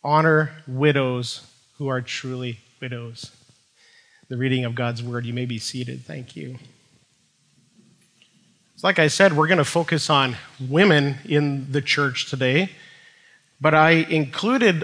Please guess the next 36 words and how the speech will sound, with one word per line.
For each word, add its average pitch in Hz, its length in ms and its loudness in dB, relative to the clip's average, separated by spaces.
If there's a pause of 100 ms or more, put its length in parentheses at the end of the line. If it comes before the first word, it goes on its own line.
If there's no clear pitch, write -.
all 185 240 6
of 151 100 2
these 139 220 0
verses, 139 480 -4
the 139 160 -10
first - 300 -2
part 160 220 4
of 131 100 2
verse 143 340 -2
one, 151 360 2 (140)
even 156 280 0
though 147 120 2
it 139 100 0
talks 143 360 0
about, 135 520 -2
uh, 123 280 -4 (120)
men, 143 360 0
fathers, 139 640 0
and 123 240 -4
brothers, 143 500 0 (640)
uh, 123 460 -4
because 143 800 0
the 156 240 -2
one 180 340 2
word 170 360 4
that's 143 220 0
used 160 280 -2
in 131 100 -4
there, 127 160 -2
encourage, 139 680 -2
actually 147 360 0
applies 131 600 -4
to 139 160 -10
all 131 260 -6
of 113 80 -10
them 110 220 -16